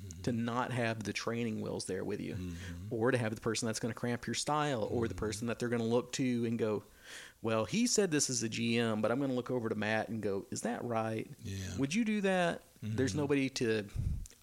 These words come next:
Speaker 2: outrank you, overrule you, second guess you.
Speaker 1: Yeah.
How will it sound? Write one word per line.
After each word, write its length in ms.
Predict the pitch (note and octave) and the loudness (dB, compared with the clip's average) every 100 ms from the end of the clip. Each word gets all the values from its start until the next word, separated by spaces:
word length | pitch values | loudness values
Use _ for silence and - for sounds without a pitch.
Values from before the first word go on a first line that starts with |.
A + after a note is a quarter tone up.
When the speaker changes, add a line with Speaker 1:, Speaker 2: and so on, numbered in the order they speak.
| - | 0
Speaker 2:
outrank 520 | B2 G2+ A#2+ B2+ - | 2 4 4 2 0
you, 240 | B2+ B2 G2 | -2 0 2
overrule 520 | B2 A#2+ A2+ A2 A#2+ | 0 0 0 2 2
you, 180 | A#2+ A#2+ | 2 0
second 360 | - G#2+ G2+ | 0 0 0
guess 300 | G#2+ G#2+ - | 0 0 0
you. 200 | A#2 A2+ - - - | -2 -2 -6 -14 -8
Speaker 1:
Yeah. 180 | G#3+ A3+ | -2 -2